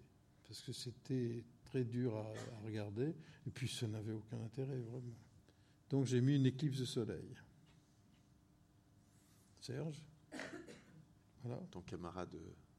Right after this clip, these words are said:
Speaker 1: Oui, mon camarade de
Speaker 2: de
Speaker 1: Chambray.
Speaker 2: bar, voilà, de Chambray.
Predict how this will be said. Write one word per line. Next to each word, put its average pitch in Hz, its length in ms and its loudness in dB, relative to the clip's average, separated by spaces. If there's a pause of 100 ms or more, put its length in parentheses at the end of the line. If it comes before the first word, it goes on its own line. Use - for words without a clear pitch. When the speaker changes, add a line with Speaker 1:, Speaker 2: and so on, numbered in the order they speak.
(280)
Speaker 1:
Oui, 127 80 2
mon 123 140 -2
camarade 123 500 2
de 117 60 0
Speaker 2:
de 123 40 2
Speaker 1:
Chambray. 131 420 2
Speaker 2:
bar, 151 200 -4
voilà, 87 180 0
de 87 100 0
Chambray. 87 480 2